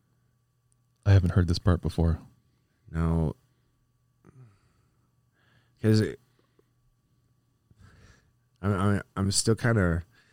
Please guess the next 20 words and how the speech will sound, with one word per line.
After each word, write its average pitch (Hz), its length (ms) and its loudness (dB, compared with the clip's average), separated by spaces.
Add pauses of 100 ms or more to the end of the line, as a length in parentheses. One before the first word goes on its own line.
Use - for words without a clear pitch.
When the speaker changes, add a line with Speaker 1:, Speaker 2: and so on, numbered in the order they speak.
(420)
Speaker 2:
<sighs> - 400 -20
I - 580 -8
don't 120 80 4
know. 95 340 2
What 127 200 4
I'm 165 100 8
about 151 220 8
to 120 80 2
share 82 640 2
right 87 280 -2
now, 82 360 -2
it 87 280 -2
really, 110 680 2 (3000)
it 98 120 -10
explains 107 480 2
at 95 100 -2
the 101 60 2
beginning 90 560 4
of 80 200 0
this, 82 560 -2